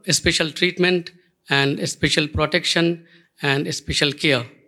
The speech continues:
So on the basis of that definition of secularism, the rights of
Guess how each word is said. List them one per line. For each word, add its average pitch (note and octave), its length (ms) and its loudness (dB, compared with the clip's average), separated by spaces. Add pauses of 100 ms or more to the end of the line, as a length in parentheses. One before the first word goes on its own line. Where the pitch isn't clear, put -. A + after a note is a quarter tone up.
(540)
So F#3+ 240 2
on A3 200 4
the G#3 80 2
basis A3+ 400 4
of G#3 220 2
that G3 500 0
definition F#3 480 4
of E3+ 100 -2
secularism, E3 800 2 (400)
the D3 120 2
rights F3 360 2
of E3 380 2